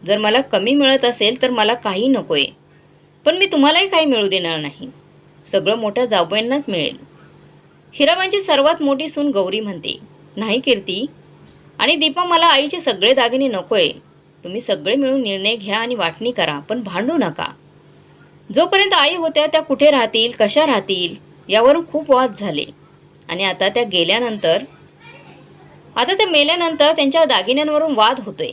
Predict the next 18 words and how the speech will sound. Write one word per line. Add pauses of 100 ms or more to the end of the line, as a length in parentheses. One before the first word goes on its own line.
(400)
हे
त्यांना
नाही
आवडणार. (560)
त्यांचा
आत्मा
दुखावला
जाईल." (800)
कीर्ती
चिडून
म्हणते, (360)
"वा
वहिनी
वा, (460)
मला
तर
माहीत
होतं